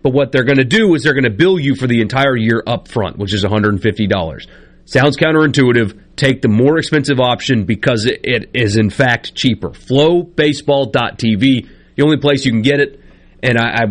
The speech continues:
also warned people earlier, do not expect S E C Plus quality broadcast. It may be that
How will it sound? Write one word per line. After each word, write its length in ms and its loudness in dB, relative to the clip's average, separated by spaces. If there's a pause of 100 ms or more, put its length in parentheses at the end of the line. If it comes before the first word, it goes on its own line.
(120)
also 280 0
warned 220 0
people 260 -2
earlier, 520 0 (220)
do 180 4
not 180 2
expect 480 -4
S 300 -4
E 80 2
C 180 -4
Plus 460 -4
quality 720 -2
broadcast. 800 -4
It 160 0
may 300 2
be 200 0
that 340 -2